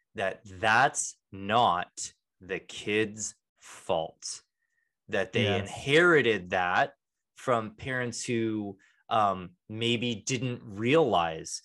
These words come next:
Speaker 1: that they were passing down their own childhood traumas. And now their kid is living out those dysfunctional behaviors in the school environment. Um, so that was kind of a big,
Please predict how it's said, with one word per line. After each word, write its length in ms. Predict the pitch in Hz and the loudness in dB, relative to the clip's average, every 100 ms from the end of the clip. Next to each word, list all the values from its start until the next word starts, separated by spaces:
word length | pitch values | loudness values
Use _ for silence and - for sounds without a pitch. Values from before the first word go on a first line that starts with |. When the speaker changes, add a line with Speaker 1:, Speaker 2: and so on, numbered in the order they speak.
| _ | _
Speaker 1:
that 240 | - 113 - | -2 -2 0
they 100 | 104 | -2
were 180 | 98 98 | -2 -4
passing 460 | - 104 - 110 | 0 0 0 -4
down 220 | 98 95 95 | -4 -4 -4
their 220 | 98 - | -6 -6
own 260 | 107 101 | -8 -8
childhood 560 | 95 - 92 90 90 90 | -8 -4 -2 -2 -6 -10
traumas. 440 | - 113 87 82 - - - | -2 -2 -2 -8 -16 -10 -4
And 200 | 110 107 | -2 2
now 300 | 104 117 113 | 4 6 6
their 180 | 117 113 | 4 4
kid 400 | - 190 160 113 | 2 2 2 0
is 160 | 95 | -4
living 640 | 92 107 127 123 131 127 123 | -8 -2 0 2 0 0 0
out 480 | 139 107 98 107 - _ _ _ - | 2 2 0 -6 -12 _ _ _ -18
those 400 | 95 117 104 95 | -2 0 0 -4
dysfunctional 800 | 110 - - 117 113 - 120 104 | -6 -6 -2 -2 -2 -6 -6 -6
behaviors 680 | 95 90 110 98 92 90 - | -6 -4 -4 -4 -4 -6 -6
in 180 | 113 104 | -8 -8
the 100 | 95 | -6
school 500 | - - 120 110 107 | -8 -6 -4 -2 -2
environment. 680 | 98 95 98 107 98 82 80 _ _ _ _ | -4 0 0 0 -4 -10 -16 _ _ _ _
Um, 300 | 90 90 87 - | 0 0 -2 -8
so 240 | - 107 | -4 -2
that 300 | 92 131 165 | 4 6 6
was 300 | 156 120 - | 4 0 -2
kind 240 | - 120 107 | -4 -4 -2
of 80 | 98 | -4
a 60 | |
big, 600 | 87 113 107 101 92 90 | -4 -2 0 -2 -4 -8